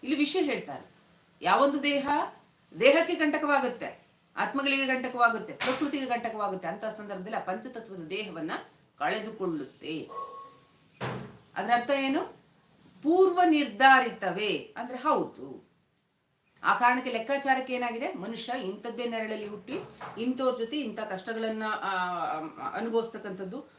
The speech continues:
ಸುಖಗಳನ್ನ ಅನುಭವಿಸ್ತಕ್ಕಂಥದ್ದು. ಯಾಕೆಂದ್ರೆ ಪೂರ್ವ ಜನ್ಮದಲ್ಲಿ ಯಾರಿಗೆ ಒಬ್ಬರಿಗೆ ಸಾಕಾರಿಯಾಗಿ ನಿಂತಿದ್ರೆ, ಒಂದು ಅನುಕೂಲವನ್ನ ಮಾಡಿದ್ರೆ,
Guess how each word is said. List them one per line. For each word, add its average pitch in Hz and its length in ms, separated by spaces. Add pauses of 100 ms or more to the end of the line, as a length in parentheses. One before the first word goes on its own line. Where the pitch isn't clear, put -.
ಸುಖಗಳನ್ನ 269 540
ಅನುಭವಿಸ್ತಕ್ಕಂಥದ್ದು. 185 600
ಯಾಕೆಂದ್ರೆ 202 380
ಪೂರ್ವ 302 300
ಜನ್ಮದಲ್ಲಿ 190 760 (360)
ಯಾರಿಗೆ 294 380
ಒಬ್ಬರಿಗೆ 254 300
ಸಾಕಾರಿಯಾಗಿ 208 640
ನಿಂತಿದ್ರೆ, 151 600 (380)
ಒಂದು 269 180
ಅನುಕೂಲವನ್ನ 269 580
ಮಾಡಿದ್ರೆ, 151 640